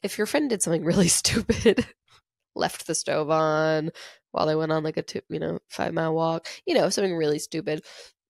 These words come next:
would you, like, be horribly angry at them? Or would you be like, "You idiot, don't do that next time"? Probably the latter. So anyway, I'm working on,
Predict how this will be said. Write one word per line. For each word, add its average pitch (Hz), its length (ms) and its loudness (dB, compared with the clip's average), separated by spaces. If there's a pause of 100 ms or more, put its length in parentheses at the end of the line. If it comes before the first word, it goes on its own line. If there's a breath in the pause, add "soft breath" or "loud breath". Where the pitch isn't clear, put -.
(140)
would 190 200 0
you, 190 140 0
like, 156 260 0 (500)
be 165 400 -4
horribly 190 880 2
angry 226 460 0
at 440 140 -4
them? 480 400 0
Or 220 300 2
would 220 240 -2
you 220 80 -6
be 220 80 0
like, 202 260 0 (140)
"You 427 320 2
idiot, 170 500 2
don't 226 200 -2
do 311 80 0
that 294 160 2
next 226 200 -2
time"? 220 440 -4 (220)
Probably 190 540 0
the - 140 -2
latter. - 400 -2 (300 loud breath)
So 247 100 8
anyway, 190 300 8 (440 loud breath)
I'm 233 120 -4
working 330 340 4
on, 196 600 4